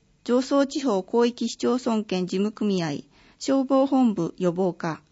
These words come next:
常総市三街道山田町八百八。申し込み方法、受講申請書に必要事項を記入し、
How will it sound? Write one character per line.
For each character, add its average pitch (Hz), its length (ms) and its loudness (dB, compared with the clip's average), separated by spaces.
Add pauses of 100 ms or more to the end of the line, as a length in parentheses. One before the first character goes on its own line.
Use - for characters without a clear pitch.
(1160)
常 254 180 2
総 262 220 -2
市 180 360 -8
三 196 100 -4 (120)
街 254 240 2
道 214 280 -2 (240)
山 220 240 2
田 240 120 0
町 214 240 -2
八 - 240 -6
百 208 240 -4
八。 - 480 -6 (1500)
申 247 140 4
し - 80 -8
込 262 140 2
み 254 120 6
方 254 220 4
法、 170 320 -2 (640)
受 233 140 -4
講 269 220 2
申 277 220 4
請 294 180 4
書 277 180 2
に 190 260 0
必 - 260 -8
要 269 140 0
事 262 160 -2
項 208 180 2
を 180 80 2
記 180 160 -4
入 170 200 0
し、 - 320 -8